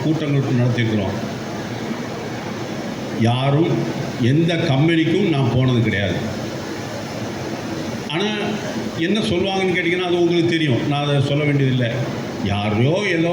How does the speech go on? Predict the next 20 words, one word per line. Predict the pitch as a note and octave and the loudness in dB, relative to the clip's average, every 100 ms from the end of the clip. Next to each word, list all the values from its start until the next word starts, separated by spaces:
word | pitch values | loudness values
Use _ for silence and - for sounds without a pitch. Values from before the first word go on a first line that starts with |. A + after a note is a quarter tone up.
| E3+ | 2
கம்பெனியில் | D#3 D#3 D3 D#3 C#3+ | 2 2 4 2 2
வாங்குறாங்க, | C#3 C3+ B2 A#2 A#2 | 2 2 2 2 4
நான் | A#2 A#2 | 4 4
தொழிலுக்கு | F3 A#3+ B3 A#3 G3+ | 2 4 2 2 2
வாங்கியிருப்பேன். | E3+ D#3+ C#3 G#2+ G#2+ A#2 | 2 2 2 0 2 2
நான் | C#3 C3 | 4 2
பிஸ்னஸ் | C#3 G3 D#3 | 2 0 0
பண்ணுறேன்னா | D#3+ D3+ D3 D3 E3+ C#3 - B2+ | 0 0 0 0 0 -2 -4 0
அந்த | D3+ | 2
கம்பெனியில் | C#3+ D3 F#3 G#3+ G#3 G3+ | 2 2 2 2 2 0
நான் | E3+ D3+ D3 | 0 2 2
வாங்கியிருப்பேன். | C3+ C3+ A#2 - - - - - - C#3 | 4 4 2 0 0 -2 -4 -6 -4 -2
எனக்கு | D3+ C#3+ | 2 2
இது | C#3+ A#2+ | 4 4
செய்யணும், | C#3+ C3+ C3+ B2+ C3+ - C#3 | 4 4 4 2 0 -2 0
இதை | C#3+ | 2
மாதிரி | C3+ B2 | 2 2
இருந்தால் | C#3 D3 C#3 | 2 2 2
நான் | C3 | 2
அந்த | B2+ | 4